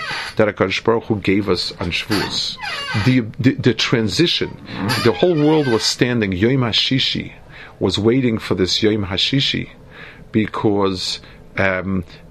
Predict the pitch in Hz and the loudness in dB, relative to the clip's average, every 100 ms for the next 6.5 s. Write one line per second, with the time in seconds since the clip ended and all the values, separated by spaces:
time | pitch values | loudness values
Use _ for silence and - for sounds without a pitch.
0 | - - 113 - 120 113 110 104 131 156 | -18 -6 -4 0 0 2 0 2 2 4
1 | 139 - - - 143 135 - - - - | 2 -4 -8 -2 0 0 -2 -4 -4 -2
2 | - 143 147 101 92 104 98 95 107 107 | 0 0 0 -2 -4 -2 0 0 0 0
3 | 92 90 101 110 85 - - - - - | 0 0 0 0 -2 -8 -18 -18 -16 -2
4 | 120 - 170 151 117 139 185 - 165 139 | 0 2 0 0 2 2 2 0 0 0
5 | - - - - - - - 101 - - | 0 -2 -4 -8 -20 -12 -4 -4 -4 0
6 | 147 143 139 135 - | 2 4 2 2 -2